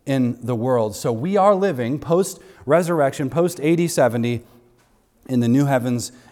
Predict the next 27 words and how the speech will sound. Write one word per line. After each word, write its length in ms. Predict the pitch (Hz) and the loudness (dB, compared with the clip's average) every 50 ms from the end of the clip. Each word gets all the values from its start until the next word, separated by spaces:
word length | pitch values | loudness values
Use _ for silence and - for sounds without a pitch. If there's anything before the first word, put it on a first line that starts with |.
| _ - | _ -4
and 120 | 120 113 | -2 -2
the 60 | 117 | 0
new 340 | 113 110 113 113 110 107 104 - | 0 0 0 0 -2 -2 -4 0
earth. 360 | 131 117 110 101 92 - - - | 0 2 2 0 -2 -6 -6 -4
And 200 | 139 120 113 101 | -2 -2 0 2
that 240 | 123 131 151 156 - | 2 2 2 2 0
reality 640 | 156 151 147 143 139 143 139 139 131 131 123 131 | -2 0 2 4 4 4 4 2 0 0 -2 -2
is 180 | 127 120 113 104 | -2 -4 -4 -2
now 400 | 113 113 120 131 143 143 151 156 | -2 0 2 2 4 4 2 2
to 140 | 151 - 160 | 0 -2 -6
be 400 | 135 110 113 131 123 123 123 113 - - - - _ _ - | -4 -4 -4 -2 -2 -2 -2 -4 -8 -18 -20 -20 _ _ 2
implemented 800 | 185 190 202 185 - 202 190 165 147 139 135 127 - 135 123 | 4 4 4 4 2 -2 0 0 2 0 0 0 0 -2 0
in 140 | 135 143 151 | 2 2 2
the 60 | 151 | 2
world 460 | 147 135 123 117 110 107 110 101 95 | 0 0 2 2 2 2 2 0 -4
through 140 | - - 120 | -6 -8 -8
the 120 | 98 - - | -6 -6 -8
teaching 480 | - - - 165 160 - 170 165 160 | -10 -8 -8 -6 -6 -4 -4 -2 -2
of 120 | 160 151 147 | -2 -2 -4
the 80 | 156 | -4
law 360 | 143 127 120 120 120 117 120 | -2 0 2 2 2 2 0
and 140 | 117 117 101 | -2 -2 -8
the 60 | 92 | -8
preaching 500 | 85 - - - 127 113 - - 120 110 | -10 -10 -6 -6 -4 -4 -4 -6 -6 -6
of 100 | 101 87 | -8 -8
the 80 | 80 - | -10 -8
gospel. 600 | 80 101 92 85 76 - - - 76 71 71 - | -6 -4 -4 -4 -6 -10 -14 -14 -16 -16 -16 -20